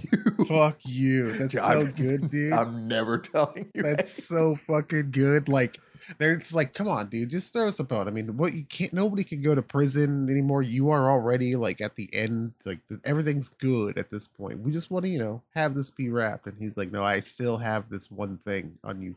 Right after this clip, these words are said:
Speaker 2: forever." I like to think that
Speaker 1: Yeah.
Speaker 2: like, I know, I know it's all fantasy or whatever, but I like to think that in some, some weird world, there's, like, real mafia dudes that really did go down with, like, secrets that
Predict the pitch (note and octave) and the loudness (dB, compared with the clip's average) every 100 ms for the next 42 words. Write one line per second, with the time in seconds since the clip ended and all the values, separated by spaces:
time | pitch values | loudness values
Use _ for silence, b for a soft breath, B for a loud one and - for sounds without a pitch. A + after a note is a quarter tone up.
0 | _ F#2+ F2+ D#2+ - _ _ _ _ _ | _ -6 -6 -8 -12 _ _ _ _ _
1 | C3+ E3 G3+ F#3+ - E3 C#3 - B2 A2+ | 4 4 2 -4 0 -2 -2 -2 2 2
2 | - _ - F#2+ E2 - _ - A#2+ G#2 | -2 _ -2 0 0 -6 _ -6 -4 -4
3 | - B2+ C#3+ C3+ C3 A#2+ B2 B2+ A#2+ B2+ | 0 4 4 4 2 0 2 2 2 0
4 | A2 - A2 A2 - G#2 F#2+ F#2 F#2 G#2+ | 0 0 -2 -2 -6 -6 -4 -4 -4 -4
5 | B2+ B2 A2 A#2+ A2+ G#2 G2+ G2 - A2+ | -2 -4 -2 -4 -2 -6 -6 -8 -6 -6
6 | G#2 G2 - - C#3 A#2+ A#2 B2 A#2 G#2 | -6 -12 -14 -8 -4 -4 -2 -2 -2 -2
7 | A2+ A2+ G2+ G2+ G2+ G2+ G2+ A2 A#2 A2 | 0 0 -2 -4 -4 -8 -6 -2 -2 0
8 | G#2+ G#2 - G2+ G2 F#2+ F2+ - G#2+ G2+ | -2 -2 -4 -8 -6 -6 -8 -10 -10 -8
9 | A#2 C#3 C#3+ C#3 B2 B2+ A2 B2+ A#2+ G#2+ | 0 2 4 4 4 0 0 0 0 2
10 | A#2+ A#2 A2+ G#2+ G#2+ G2+ - C3 A#2+ A#2+ | 0 2 -2 -6 -6 -6 -6 -8 -6 -6
11 | G#2 - G#2 | -8 -8 -8